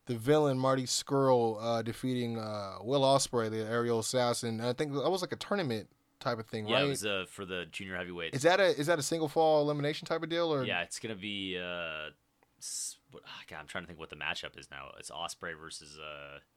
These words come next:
Speaker 1: No, no. Well, it, it'll be Scurll,
Speaker 2: or
Speaker 1: right?
Speaker 2: Scurll versus, uh, fuck, who, who won the?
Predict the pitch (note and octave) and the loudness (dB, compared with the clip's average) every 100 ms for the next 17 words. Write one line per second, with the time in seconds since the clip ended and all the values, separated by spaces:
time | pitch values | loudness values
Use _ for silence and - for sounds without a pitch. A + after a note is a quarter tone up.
0 | _ A#2 D3+ F#3 D3+ G2+ A#2+ A2+ A2+ A#2+ | _ -2 0 2 0 2 0 0 -2 -4
1 | A#2+ - D#3 F3+ A2 B2+ C3 - C3 A2+ | -2 -2 0 2 2 2 0 -2 -4 -2
2 | A2+ G#2+ G2+ F#2 F#2+ F2+ E2 D#2+ _ - | -4 -8 -10 -8 -6 -6 -6 -10 _ -20
3 | - - G#2+ G2 A2 A2 G2+ G2 | -20 -20 -20 -14 -12 -12 -10 -10